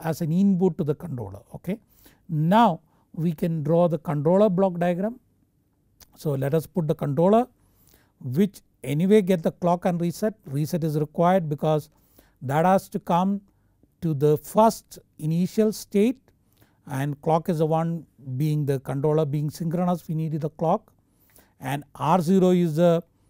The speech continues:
uh, the least significant bit of the,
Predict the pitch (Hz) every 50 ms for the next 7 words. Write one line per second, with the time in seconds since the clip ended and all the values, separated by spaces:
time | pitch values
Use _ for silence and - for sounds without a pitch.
0 | _ _ _ _ - 131 131 135 135 131 131 131 135 135 127 135 135 127 131 135
1 | 143 160 185 190 190 175 - - 151 160 170 175 156 156 - 175 160 160 143 143
2 | 160 151 - 165 156 147 143 143 151 151 147 139 143